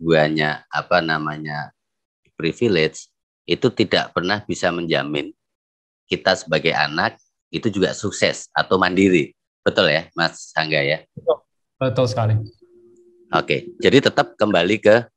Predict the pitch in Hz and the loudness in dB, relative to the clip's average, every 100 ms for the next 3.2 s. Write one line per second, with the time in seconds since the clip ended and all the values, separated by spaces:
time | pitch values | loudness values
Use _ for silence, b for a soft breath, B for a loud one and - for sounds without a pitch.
0 | _ _ - 92 101 101 98 87 90 85 | _ _ -6 0 0 0 -2 2 2 2
1 | 123 - _ _ _ _ _ _ _ _ | -2 -4 _ _ _ _ _ _ _ _
2 | 107 110 131 107 143 143 123 - 98 98 | 0 2 0 2 0 0 -6 -6 -2 0
3 | 98 | -2